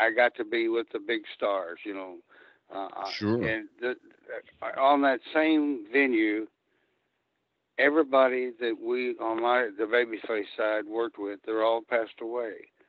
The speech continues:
Speaker 2: Yeah.
Speaker 1: Harley Race, Andre the Giant, Dino Bravo. Uh, I, I can't remember the rest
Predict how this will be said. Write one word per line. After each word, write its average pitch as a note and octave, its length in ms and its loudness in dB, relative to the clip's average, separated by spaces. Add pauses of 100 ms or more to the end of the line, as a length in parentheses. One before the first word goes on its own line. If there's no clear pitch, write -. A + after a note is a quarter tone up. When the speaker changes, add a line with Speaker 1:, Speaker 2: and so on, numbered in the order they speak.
Speaker 2:
Yeah. G2+ 220 8
Speaker 1:
Harley A2 180 4
Race, A#2 400 0 (180)
Andre A2 400 0 (120)
the G#2 140 -16
Giant, A2 380 -2 (540)
Dino A#2+ 340 0
Bravo. G#2+ 720 2 (400)
Uh, - 40 -14
I, F#2+ 1000 -12 (300)
I F#2 120 -12 (120)
can't G#2 220 -6 (220)
remember G2+ 480 -6
the F#2+ 120 -10
rest A2 220 -2